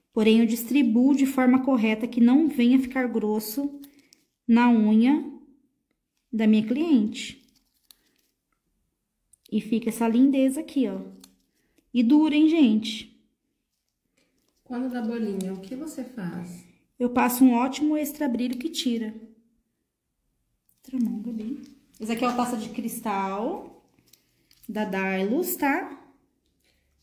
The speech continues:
Speaker 2: É. Qual esmalte você passou por baixo do taça, Fabi?
Speaker 1: Eu passei o Eu Te Apoio, da marca Nath.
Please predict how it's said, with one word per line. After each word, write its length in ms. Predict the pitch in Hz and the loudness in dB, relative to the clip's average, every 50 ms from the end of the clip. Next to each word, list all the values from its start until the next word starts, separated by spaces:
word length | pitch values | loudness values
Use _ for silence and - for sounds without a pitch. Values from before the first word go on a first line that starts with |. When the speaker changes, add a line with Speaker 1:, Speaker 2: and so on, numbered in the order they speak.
| _ _ _ - | _ _ _ -14
Speaker 2:
É. 360 | 185 180 180 175 170 175 175 - - - | -10 -8 -6 -6 -6 -6 -8 -10 -12 -14
Qual 160 | - 247 262 | -12 -10 -10
esmalte 380 | 294 294 277 269 233 220 214 - | -8 -8 -6 -6 -6 -6 -8 -8
você 220 | 220 214 - - | -10 -12 -12 -12
passou 260 | - 202 175 - 185 | -12 -12 -12 -12 -12
por 140 | 175 202 185 | -10 -10 -8
baixo 340 | 180 190 185 180 180 180 175 - | -6 -4 -4 -4 -4 -6 -6 -10
do 80 | 180 - | -12 -14
taça, 400 | - - 185 180 175 180 180 175 | -12 -10 -8 -8 -8 -8 -10 -10
Fabi? 440 | - 180 175 175 190 180 175 175 - - - - - - - - - | -10 -10 -10 -8 -8 -8 -8 -10 -10 -12 -14 -14 -16 -16 -10 -2 2
Speaker 1:
Eu 200 | 262 285 339 - | 2 4 4 2
passei 600 | - 254 226 226 - - 269 254 254 254 254 240 | 2 0 0 0 0 2 4 4 4 4 4 2
o 200 | 233 233 226 226 | 2 4 4 6
Eu 240 | 233 262 302 359 | 6 6 4 2
Te 160 | 359 - - 349 | -2 -2 0 0
Apoio, 960 | 359 349 349 - 254 208 202 196 196 190 190 202 208 262 349 440 - - - - - _ _ _ _ _ - | 0 0 0 -2 -2 0 0 -2 -2 -2 -4 -2 -2 -2 -4 -4 -6 -10 -16 -20 -20 _ _ _ _ _ -6
da 140 | 277 320 339 | -2 2 4
marca 400 | 302 240 196 196 208 - - 254 | 4 4 4 2 -2 -4 -6 -4
Nath. 560 | 339 359 320 226 - - - - - - - | -2 0 0 0 0 -2 -10 -12 -12 -12 -14